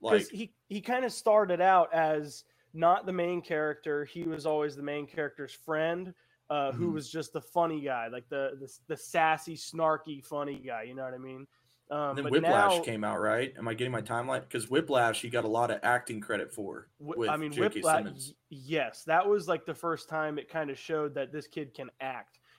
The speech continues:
Speaker 1: 'Cause
Speaker 2: Mm-hmm.
Speaker 1: movie star and an actor, and he was just kind of a young kid who was playing in these teenage, young adult comedies and romances and stuff, and some other
Speaker 2: Mm-hmm.
Speaker 1: movies. But, uh, Whiplash was like,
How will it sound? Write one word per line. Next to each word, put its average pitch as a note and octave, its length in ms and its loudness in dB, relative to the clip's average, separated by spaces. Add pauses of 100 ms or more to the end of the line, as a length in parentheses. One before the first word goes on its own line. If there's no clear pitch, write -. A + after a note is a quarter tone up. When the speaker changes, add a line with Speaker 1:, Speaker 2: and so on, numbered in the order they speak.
(120)
Speaker 1:
'Cause E3+ 180 -6 (340)
Speaker 2:
Mm-hmm. A2 220 -10 (380)
Speaker 1:
movie F#3+ 100 -12
star C#3+ 360 2
and C3+ 80 -8
an C3 80 -8
actor, C#3 540 -2 (240)
and D#3+ 200 0
he F#3 160 -6
was F3+ 120 -4
just E3 180 -8
kind D#3+ 220 0
of D3+ 80 -2
a D3 60 -4
young D3+ 520 -2
kid D3+ 480 0
who C#3+ 160 -8
was C#3 120 -8
playing C#3+ 380 -6
in C#3 60 -10
these C3+ 280 -10 (320)
teenage, D#3 680 0
young D3+ 240 0
adult C#3 340 0 (280)
comedies D3+ 560 -2
and C3 240 -12
romances C#3 500 -4
and B2 120 -16
stuff, C#3 260 -2 (300)
and G#3+ 140 -6
some A#3 260 2
other D#3+ 240 4
Speaker 2:
Mm-hmm. C3+ 120 -2
Speaker 1:
movies. C3+ 240 -8
But, C#3 300 -4
uh, B2 240 -2 (140)
Whiplash D#3 600 2
was C3 120 -14
like, B2 180 -8